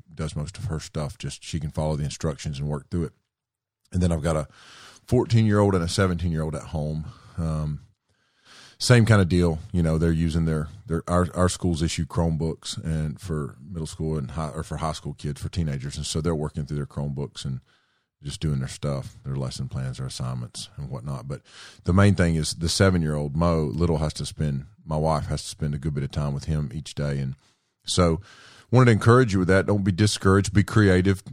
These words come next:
Uh, these guys have been helping get, get garden stuff ready for the spring. And, uh, we've got some home renovation projects going on. I've been using them to help me with that. It takes longer to get a project done by bringing them into it, but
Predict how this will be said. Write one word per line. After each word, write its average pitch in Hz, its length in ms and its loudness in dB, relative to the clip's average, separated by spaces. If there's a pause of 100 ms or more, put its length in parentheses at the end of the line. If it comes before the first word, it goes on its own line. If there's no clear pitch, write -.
Uh, 82 320 0
these 85 240 0
guys 87 280 2
have 76 160 -4
been 85 120 0
helping 87 340 2
get, 80 160 -4 (300)
get 87 200 -6
garden 85 360 2
stuff 80 320 -2
ready 82 180 2
for - 140 -6
the 71 60 -6
spring. 87 600 0 (280)
And, 71 360 -4
uh, 65 280 -6 (420)
we've 90 140 2
got 85 180 2
some 82 140 0
home 87 240 4
renovation 82 460 0
projects 82 420 -2
going 82 280 0
on. 82 180 0
I've 80 40 -2
been 78 140 -2
using 80 240 0
them 82 160 -2
to 76 100 -4
help 80 240 -2
me 85 80 -2
with 73 140 -4
that. 80 320 0
It - 180 -12
takes 85 240 -2
longer 80 280 0
to 73 60 -6
get 76 120 -4
a 71 40 -8
project 80 480 -2
done 85 420 0
by 78 160 0
bringing 80 320 -2
them 76 180 0
into 82 360 0
it, 80 160 -2
but 76 460 0